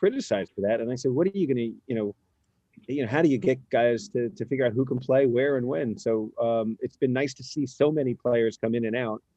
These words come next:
Uh, my observation with the Haiti game is the best players I played with ever against were, were Haitian players, and, you know, strong, skillful,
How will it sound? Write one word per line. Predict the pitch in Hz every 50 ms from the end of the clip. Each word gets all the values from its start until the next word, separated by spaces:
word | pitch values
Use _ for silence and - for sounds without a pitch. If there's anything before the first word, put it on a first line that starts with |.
| _ _ _ _ _ -
Uh, | 127 120 120
my | 131 139 160 240 247
observation | 240 - - - 107 113 104 -
with | 107 95
the | 110 98 107 131
Haiti | 170 202 214
game | - 123 110 107 107
is | 107 104 - - _ _ _ _ _ _ _ -
the | 131
best | 120 202 196 - -
players | 247 220 185 120 98 117 -
I | 101 95 _ -
played | 151 185 208 190
with | 113 95 87 - - -
ever | 143 156 139 92
against | 87 - 135 143 131 127 110
were, | 98 92 101 -
were | - 95
Haitian | 113 123 107 - 101 92
players, | - - 139 120 101 90 -
and, | - 104 107 131
you | 135 - 139 131 107
know, | 87 -
strong, | - - - 143 143 139 143 143 135
skillful, | - - - - 147 151 143 127 - 143 147 147 139